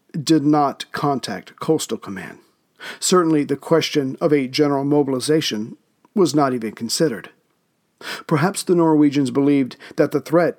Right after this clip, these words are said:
had been neutralized, and thus there was no need. But surely if there were Germans here coming at Bergen,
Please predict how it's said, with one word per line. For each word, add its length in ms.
had 160
been 180
neutralized, 760
and 160
thus 360
there 200
was 160
no 160
need. 380
But 140
surely 480
if 180
there 160
were 80
Germans 460
here 480
coming 300
at 160
Bergen, 480